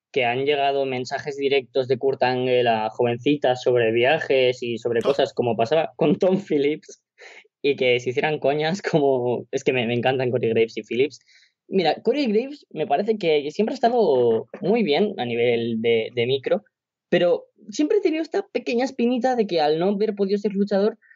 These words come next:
Speaker 1: nos hemos quedado con ganas de verle haciendo promos, con su personaje y en rivalidad con luchadores. Y aquí, como tú has mencionado, ha tenido segmentos con varias personas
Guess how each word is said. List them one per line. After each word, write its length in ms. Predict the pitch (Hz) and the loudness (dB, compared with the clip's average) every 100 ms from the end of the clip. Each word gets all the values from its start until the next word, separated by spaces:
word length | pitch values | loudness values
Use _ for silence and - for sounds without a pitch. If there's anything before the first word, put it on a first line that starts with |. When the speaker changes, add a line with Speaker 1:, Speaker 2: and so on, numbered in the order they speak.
| _ | _
Speaker 1:
nos 120 | 147 | -4
hemos 180 | 185 220 | -2 0
quedado 280 | 233 202 202 | 0 0 0
con 160 | 170 156 | 0 -2
ganas 240 | 175 196 | 0 0
de 100 | 160 | 2
verle 520 | 147 160 190 202 165 | 0 0 0 2 0
haciendo 360 | 117 - 143 113 | -2 -4 -2 0
promos, 640 | 165 196 180 175 175 175 - | 0 0 0 0 0 -4 -4
con 180 | 123 | -4
su 120 | 123 120 | -2 -2
personaje 800 | 117 127 156 180 - 165 151 | -2 -2 -2 -2 0 0 2
y 80 | 120 | 2
en 80 | 113 | 0
rivalidad 380 | 110 110 113 135 | 0 2 0 0
con 140 | - 180 | 0 0
luchadores. 560 | - 147 160 156 - _ _ _ _ | 0 0 2 0 -4 _ _ _ _
Y 80 | 135 | -6
aquí, 220 | 120 233 | -2 -2
como 180 | - 139 | 0 0
tú 80 | 156 | 0
has 220 | 190 202 | 0 2
mencionado, 520 | 202 196 190 190 220 _ - | 0 0 0 -2 -4 _ -16
ha 100 | - | -2
tenido 440 | 196 240 196 - - _ | 0 2 0 -2 -12 _
segmentos 440 | 117 127 185 - | -8 -6 -6 -4
con 380 | 143 123 104 101 _ | -2 -2 -2 -6 _
varias 520 | - 101 104 117 185 202 | -10 -4 0 2 2 0
personas 540 | 202 202 190 170 | 0 2 2 0